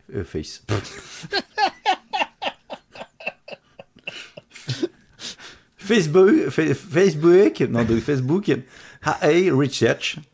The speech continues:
qui, comme son l'indique, est basé à Paris depuis cinq ans. Bon, ok, donc c'est des Français, euh... Donc le principe, c'est de traduire un code source vers un autre.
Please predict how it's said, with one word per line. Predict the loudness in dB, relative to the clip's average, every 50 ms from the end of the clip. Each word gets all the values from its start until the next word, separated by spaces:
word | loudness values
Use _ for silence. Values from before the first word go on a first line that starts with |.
| _ _ _ _
qui, | -12 -6
comme | -2 -2 -2
son | 0 2 2
l'indique, | 2 2 2 0 -4 -4 -4
est | 0 2
basé | 4 4 4 4 4
à | 2
Paris | 4 2 2 0 0
depuis | -2 -4 -4
cinq | -4 -4 -4 -6
ans. | -8 -14 _ _ _ _ -10
Bon, | -10 -10 -10 _ _ _ _ -16
ok, | -10 -8 -6
donc | -6 -6 -4
c'est | -4 -6
des | -6
Français, | -6 -6 -4 -2 0 0 0
euh... | 0 0 -2 -4 -6 -10 -18 _ _ _ -20 -20 -20 -18 -18 -10 -4 0
Donc | 0 0 2
le | 0
principe, | -2 -2 -2 -2 -2 -4 -4
c'est | -2 -2 -2
de | 0 0
traduire | 0 0 0 -2 -2 0 0 0
un | 0
code | 0 -2 -4 -4 -4
source | -4 -6 -6 -6 -4 -2
vers | -2 0
un | 0 0
autre. | -2 -4 -8 -12 -20